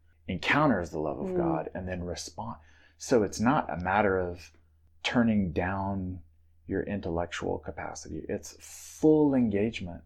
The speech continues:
Speaker 1: of the whole person, including the emotions, including the mi-,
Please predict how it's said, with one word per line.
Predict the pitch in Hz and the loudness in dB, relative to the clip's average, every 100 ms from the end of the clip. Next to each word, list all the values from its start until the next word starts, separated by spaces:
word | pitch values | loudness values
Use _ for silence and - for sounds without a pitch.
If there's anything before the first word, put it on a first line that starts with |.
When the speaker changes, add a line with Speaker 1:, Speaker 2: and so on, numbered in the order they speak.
| _ | _
Speaker 1:
of | 104 98 | -10 -6
the | 98 | -8
whole | - - 123 | -8 -6 -6
person, | - - 120 - 73 - | -4 -6 -4 -6 -12 -6
including | 107 107 - 143 147 139 123 107 | -4 -4 2 8 10 8 4 0
the | 104 | -2
emotions, | 92 90 90 90 85 82 - | -2 -4 -4 -6 -8 -10 -10
including | 87 85 117 123 110 107 | -10 -4 2 2 2 0
the | |
mi-, | 87 | -2